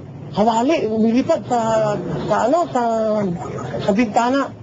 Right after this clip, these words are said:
Naku, kako, kawali, buong buo pa yata eh. Pati tinapon, siguro kako yumaman na yung may-ari doon. Marami, hindi lang pala kawali, pati termo, lumilipad din.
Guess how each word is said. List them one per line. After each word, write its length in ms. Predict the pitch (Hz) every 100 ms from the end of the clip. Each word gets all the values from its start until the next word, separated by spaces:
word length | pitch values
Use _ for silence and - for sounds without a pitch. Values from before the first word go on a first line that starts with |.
| - - - 233
Naku, 240 | - 320
kako, 240 | 294 262 294 254
kawali, 600 | 233 247 262 247 262 208
buong 280 | 233 233 208
buo 200 | 240 233
pa 120 | 233
yata 320 | 226 214 220 220
eh. 80 | - - - - - - -
Pati 160 | - 294
tinapon, 480 | 311 262 247 262 247
siguro 320 | 196 196 202
kako 240 | 214 233
yumaman 480 | 214 208 208 202 202
na 80 | 202
yung 160 | 202
may-ari 560 | 196 202 180 170 170 147
doon. 200 | 123 104 - - - - - - -
Marami, 580 | 339 359 392 359 302 294
hindi 140 | 302 320
lang 100 | 311
pala 240 | 339 294
kawali, 320 | 285 285 349
pati 240 | 269 277 -
termo, 400 | 285 285 381 285
lumilipad 440 | 285 294 320 320
din. 180 | 403